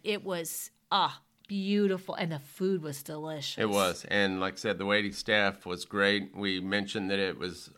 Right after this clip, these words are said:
Speaker 2: our, that was actually my birthday, and, but both of our birthdays being so close, and they brought us free dessert and
Speaker 1: Yeah.
Speaker 2: a card signed by all
Speaker 1: Yeah,
Speaker 2: the
Speaker 1: they all,
Speaker 2: kitchen
Speaker 1: they
Speaker 2: staff.
Speaker 1: made us a little card in the
Speaker 2: Yep,
Speaker 1: kitchen.
Speaker 2: it wa-,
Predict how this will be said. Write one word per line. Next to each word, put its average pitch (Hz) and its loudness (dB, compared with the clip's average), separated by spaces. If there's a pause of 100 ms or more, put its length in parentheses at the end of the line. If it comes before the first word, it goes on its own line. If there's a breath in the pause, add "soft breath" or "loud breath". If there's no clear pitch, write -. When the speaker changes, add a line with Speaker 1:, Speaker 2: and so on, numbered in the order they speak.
(100)
Speaker 2:
our, 104 2
that 120 6
was 95 -4
actually 101 2
my 101 2
birthday, 90 -2 (480 soft breath)
and, 92 0
but 87 -4
both 92 0
of - -12
our 95 0
birthdays 95 -4
being 98 -4
so 98 -4
close, 107 -2
and 95 -4 (300 loud breath)
they 127 2
brought 107 4
us 117 -6
free 101 -2
dessert 104 2
and - -8
Speaker 1:
Yeah. 175 2
Speaker 2:
a - -4
card 110 4
signed 101 0
by 107 4
all 98 4
Speaker 1:
Yeah, 233 8
Speaker 2:
the 208 2 (120)
Speaker 1:
they 202 6
all, 202 8
Speaker 2:
kitchen 214 4
Speaker 1:
they 208 0
Speaker 2:
staff. 202 6
Speaker 1:
made 233 6
us 240 0
a 233 0
little 214 0
card 196 2
in 214 -2
the 208 0
Speaker 2:
Yep, 202 -10
Speaker 1:
kitchen. - 2
Speaker 2:
it 101 4
wa-, 107 6